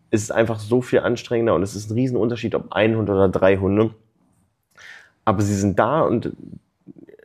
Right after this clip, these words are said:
ich lieb sie und ich würd auch keinen, für kein Geld der Welt abgeben. Aber ich glaube, dass Mira recht hat, mit drei oder vier wäre egal. Und das ist auch so ein bisschen diese Dynamik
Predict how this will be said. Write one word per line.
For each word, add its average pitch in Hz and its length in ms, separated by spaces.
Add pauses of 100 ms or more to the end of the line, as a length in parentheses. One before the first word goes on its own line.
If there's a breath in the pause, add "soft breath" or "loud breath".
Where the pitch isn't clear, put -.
(440)
ich - 180
lieb 135 160
sie - 100
und 127 40
ich 117 100
würd 110 120
auch 113 100
keinen, 135 600
für - 120
kein 127 300
Geld 110 180
der 113 80
Welt 104 160
abgeben. 95 500 (520 loud breath)
Aber 101 140
ich 104 120
glaube, 139 340
dass 117 220
Mira 117 380 (340)
recht 120 480
hat, 151 160
mit 110 220
drei 123 200
oder 110 120
vier 110 300
wäre 110 280
egal. 113 480 (380 loud breath)
Und 104 280 (180)
das 110 240
ist - 140
auch 104 140
so 110 140
ein 104 240
bisschen 151 380
diese 110 220
Dynamik 107 600